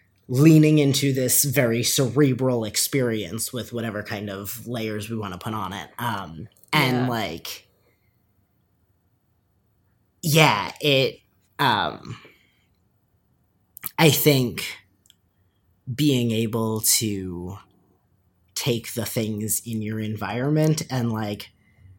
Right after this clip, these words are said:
Speaker 1: redirect them to support the internal experience you're shooting for, you know what I
Speaker 2: Mm-hmm.
Speaker 1: mean, is going to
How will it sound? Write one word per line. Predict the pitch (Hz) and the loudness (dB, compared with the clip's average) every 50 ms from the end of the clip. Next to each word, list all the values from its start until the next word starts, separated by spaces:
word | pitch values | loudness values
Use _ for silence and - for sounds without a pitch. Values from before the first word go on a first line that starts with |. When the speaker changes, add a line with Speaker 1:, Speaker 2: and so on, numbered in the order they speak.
| _ _ _ _ _ _ | _ _ _ _ _ _
Speaker 1:
redirect | - 175 190 185 160 151 147 139 139 135 - - | 0 2 4 4 6 6 8 6 6 6 4 2
them | 170 165 156 156 | 4 4 4 4
to | - - 135 120 | 2 2 2 2
support | - - 127 120 - 143 143 147 143 | 0 0 -2 0 2 2 2 2 2
the | 151 160 165 160 | 0 0 0 2
internal | 151 143 165 160 156 156 | 2 2 2 2 2 2
experience | 151 151 - - 170 160 165 160 156 - | 2 2 2 2 2 4 4 4 2 2
you're | 151 143 | 2 0
shooting | - - 156 160 185 180 | 2 2 2 2 2 2
for, | 185 - 208 214 220 226 220 214 | 4 6 6 8 6 6 4 4
you | 196 160 | 4 6
know | 151 147 | 6 8
what | 143 139 | 8 8
I | 143 | 8
Speaker 2:
Mm-hmm. | 143 | 8
Speaker 1:
mean, | 143 143 139 - | 6 6 4 4
is | 156 147 135 120 | 6 4 4 4
going | - 139 123 123 120 117 | 4 2 2 2 2 0
to | 107 - - 127 123 117 113 110 107 | 0 0 2 2 2 0 0 -2 -4